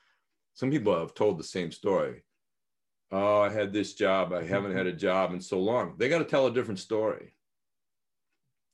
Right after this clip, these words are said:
you know? And I think that's the, that's the thing. It's, to me, it's, it's more of a mindset. It's not that people often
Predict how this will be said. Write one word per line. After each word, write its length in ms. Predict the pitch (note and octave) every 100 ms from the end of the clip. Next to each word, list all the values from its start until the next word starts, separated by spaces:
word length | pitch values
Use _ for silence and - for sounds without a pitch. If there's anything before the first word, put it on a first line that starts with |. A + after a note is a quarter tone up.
| _ _ -
you 60 |
know? 240 | D2 D2 C#2
And 100 | E2
I 120 | D#2+
think 280 | - G#2 -
that's 340 | G#2 G#2+ -
the, 280 | - D2+ C#2+ C2 - _ _ _ _ _ _ _ _ _ _ _ _ _ -
that's 240 | G2+ B2
the 140 | - B2
thing. 320 | - C#3 F#2
It's, 220 | E2 -
to 180 | - G#2
me, 240 | A#2 C3
it's, 220 | B2 - -
it's 260 | F#2 F2+
more 240 | F2+ G2 F#2+
of 80 |
a 60 | E2+
mindset. 520 | E2 E2 E2+ - C#2+
It's 140 | C#2 F#2+
not 240 | G2+ A2+
that 140 | A2+ -
people 420 | G#2+ F#2+ F#2 D#2+ -
often 520 | F#2 F#2 F2 E2+ D2+